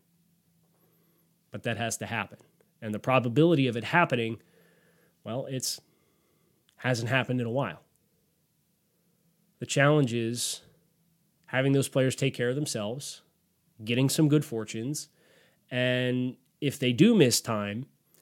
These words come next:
how do you maximize the, the games in which they do miss,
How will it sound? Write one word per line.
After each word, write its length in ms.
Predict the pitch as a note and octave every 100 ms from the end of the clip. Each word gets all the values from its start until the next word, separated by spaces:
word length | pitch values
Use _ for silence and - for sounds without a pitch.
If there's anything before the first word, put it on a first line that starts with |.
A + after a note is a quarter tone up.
| _
how 160 | -
do 60 | D#3
you 80 | E3
maximize 600 | D3+ C#3 D3 C#3+ C#3+ -
the, 120 | A#2 -
the 160 | B2+
games 380 | A2+ C#3 C#3+ C3+
in 80 | C3
which 240 | B2+ -
they 120 | B2+
do 220 | A#2+ F3 F#3
miss, 460 | B2+ A#2+ - -